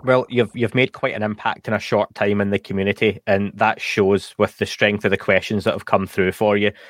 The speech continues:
And hopefully I've managed to get a good selection of them here, because there were so many more that I had to leave out for, for all sorts of reasons. Uh, the first question comes from Charlie, and Charlie wants to know, uh, that you mentioned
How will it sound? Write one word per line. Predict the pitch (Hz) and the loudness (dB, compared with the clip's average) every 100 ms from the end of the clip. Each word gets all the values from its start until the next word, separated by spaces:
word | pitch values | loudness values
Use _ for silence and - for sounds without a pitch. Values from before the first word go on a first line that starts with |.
| - 107 | -6 -2
And | 104 | 0
hopefully | 127 - 120 | 0 0 0
I've | 101 | 2
managed | 104 101 - | 0 0 0
to | |
get | 101 95 | -2 0
a | |
good | 107 - | 0 -2
selection | - 92 98 - 107 | -2 0 0 -2 0
of | 101 95 | 0 0
them | 107 | -4
here, | 98 107 98 | 0 0 0
because | 101 107 92 | -2 -2 0
there | 104 | 0
were | 95 | 0
so | - 107 | 0 0
many | 107 98 | 0 0
more | 95 95 | 2 2
that | 104 - | 2 -2
I | |
had | 101 101 - | -2 -2 0
to | 98 | 0
leave | 98 92 | 0 2
out | 95 107 - | 2 0 0
for, | 98 - - - | -2 -2 -14 -8
for | - - | -4 0
all | 101 98 | 0 0
sorts | - 98 - | -2 -2 -2
of | 95 | -4
reasons. | 87 87 95 92 - _ - - - | -2 -4 -6 -8 -12 _ -20 -12 -4
Uh, | 104 | -2
the | 120 | 0
first | 139 147 | 0 0
question | - 117 107 131 120 | 2 0 0 -4 -2
comes | 104 104 | -2 -2
from | - 98 98 | 0 0 0
Charlie, | - 95 92 104 - _ - - | -2 0 0 -2 -6 _ -20 -6
and | 104 107 | -2 -2
Charlie | 104 127 127 139 | -2 0 2 2
wants | 120 104 - | 0 -2 -2
to | - | -2
know, | 98 95 | 2 0
uh, | 95 101 - | 2 -2 -2
that | 104 | -4
you | 127 143 | -2 0
mentioned | 117 113 - 123 | 0 0 0 -2